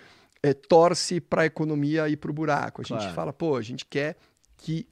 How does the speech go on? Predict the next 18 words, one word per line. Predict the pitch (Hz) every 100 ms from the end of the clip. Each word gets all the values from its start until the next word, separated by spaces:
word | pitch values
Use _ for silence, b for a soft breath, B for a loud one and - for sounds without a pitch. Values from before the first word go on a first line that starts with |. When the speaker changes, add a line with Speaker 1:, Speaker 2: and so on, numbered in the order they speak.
| _ _ _ _ _
Speaker 1:
todo | 214 170
mundo | 151 139
tenha | 143 143
emprego, | 160 165 160 139
a |
gente | 120 131 -
quer | 135
que | -
todo | 139 143
mundo | 135 131
tenha | 123 131
uma | 127
vida | 120 151
digna | 120 135 143 131 127
e |
tudo | 127 139
mais." | 135 110 113
Então, | 131 196 190